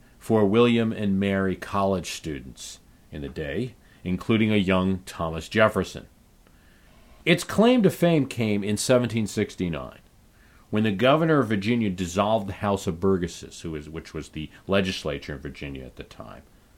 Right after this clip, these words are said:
after the Virginia legislature supported Massachusetts on its bid to resist the British.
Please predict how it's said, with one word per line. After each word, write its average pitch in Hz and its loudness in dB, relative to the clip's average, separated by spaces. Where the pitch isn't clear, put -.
after 113 4
the 98 -2
Virginia 101 2
legislature 92 0
supported 95 0
Massachusetts 85 -4
on 82 -6
its 78 -10
bid 78 -4
to 82 -8
resist 76 -8
the - -10
British. - -10